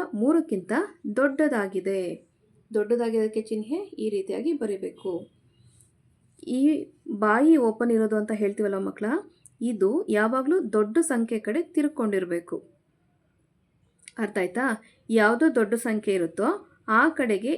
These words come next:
ಇದನ್ನ ಓಪನ್ ಇಡಬೇಕು. ಅದು ತುಂಬ ಈಸಿ ಮೆಥಡ್ ನಿಮಗೆ ತಿಳ್ಕೊಳ್ಳೋದಕ್ಕೆ. ಐನೂರ ಮೂವತ್ತು ಐನೂರ ಮೂರಕ್ಕಿಂತ ದೊಡ್ಡದು. ಅರ್ಥ ಆಯ್ತಾ?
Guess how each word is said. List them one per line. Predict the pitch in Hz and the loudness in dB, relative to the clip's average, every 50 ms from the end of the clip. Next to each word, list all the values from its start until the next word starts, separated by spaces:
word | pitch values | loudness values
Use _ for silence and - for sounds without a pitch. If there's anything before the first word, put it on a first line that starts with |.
| - - | -2 -4
ಇದನ್ನ | 226 202 202 208 226 311 - - | -4 -2 -2 -2 -2 -2 0 0
ಓಪನ್ | 269 311 311 311 277 220 | 0 0 2 2 0 0
ಇಡಬೇಕು. | 202 190 180 185 180 175 175 - - - - _ _ _ _ _ _ _ _ _ _ _ _ - _ - | 0 0 -2 -4 -6 -6 -8 -12 -18 -18 -18 _ _ _ _ _ _ _ _ _ _ _ _ -14 _ -4
ಅದು | 254 247 320 320 | 0 2 2 2
ತುಂಬ | 294 269 247 262 | 2 0 0 0
ಈಸಿ | 294 247 240 240 247 233 247 233 | 0 0 0 -2 -2 0 0 0
ಮೆಥಡ್ | 214 190 - - 190 185 | 0 0 -2 -2 -4 -2
ನಿಮಗೆ | 185 180 180 175 196 | -4 -4 -6 -6 -6
ತಿಳ್ಕೊಳ್ಳೋದಕ್ಕೆ. | 196 - 190 185 190 - 202 185 185 180 170 165 - - 254 349 427 - - _ _ _ _ _ _ _ 196 | -4 -4 -4 -4 -4 -4 -4 -4 -4 -4 -6 -8 -4 -4 -4 -4 -4 -6 -12 _ _ _ _ _ _ _ 0
ಐನೂರ | 190 214 262 294 339 339 339 339 | 0 2 4 6 6 6 6 4
ಮೂವತ್ತು | 311 254 226 202 185 185 180 - - - 196 240 330 427 440 - - - - - - - | 2 2 0 -2 -2 -4 -6 -8 -4 -2 0 0 0 0 -2 -8 -16 -18 -20 -12 -4 0
ಐನೂರ | 208 214 240 262 277 277 262 | 0 2 2 2 2 2 2
ಮೂರಕ್ಕಿಂತ | 240 226 247 285 320 330 302 320 - 208 190 185 185 254 349 403 - - - - 208 196 | 0 2 2 4 2 2 0 -2 -4 -6 -6 -4 -2 -2 -2 -2 -4 -8 -10 -10 -4 0
ದೊಡ್ಡದು. | 247 247 226 190 196 180 170 170 180 180 175 160 165 - _ _ _ _ _ _ _ _ _ _ _ _ _ _ _ - - | 0 0 2 2 0 -2 0 0 -2 -2 -2 -4 -6 -12 _ _ _ _ _ _ _ _ _ _ _ _ _ _ _ -16 -12
ಅರ್ಥ | - 196 190 - | -10 -10 -6 -6
ಆಯ್ತಾ? | 175 170 - 254 294 294 226 - - | -6 -6 -4 -4 -4 -4 -4 -6 -10